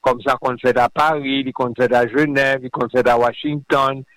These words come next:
qu'on fait à Doha, il était fait à Governor's Island pour nous, il était fait à Montréal à un moment donné, et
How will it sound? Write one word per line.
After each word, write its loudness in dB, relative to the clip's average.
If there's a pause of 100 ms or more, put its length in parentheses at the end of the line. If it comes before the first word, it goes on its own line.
(300)
qu'on 0
fait 4
à 4
Doha, 4
il -10
était -4
fait -2
à 2
Governor's -2
Island 0
pour 4
nous, 2 (340)
il 2
était 2
fait 2
à 2
Montréal 2
à -2
un -10
moment -6
donné, 0
et -8